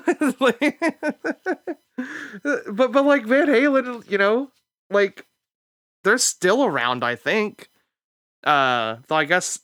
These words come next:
though I guess they have David Lee Roth now, so it's not like, you know.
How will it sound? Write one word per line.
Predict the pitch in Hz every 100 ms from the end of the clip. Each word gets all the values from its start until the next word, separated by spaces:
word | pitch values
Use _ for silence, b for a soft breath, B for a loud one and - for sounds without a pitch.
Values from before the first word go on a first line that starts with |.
| -
though | 156
I |
guess | 170 220
they | 170
have | 147 151 156
David | 143 139 135
Lee | 127
Roth | 110 117 127 107
now, | 98 104
so | - 110
it's | -
not | 98
like, | 110 - - -
you | 113
know. | 101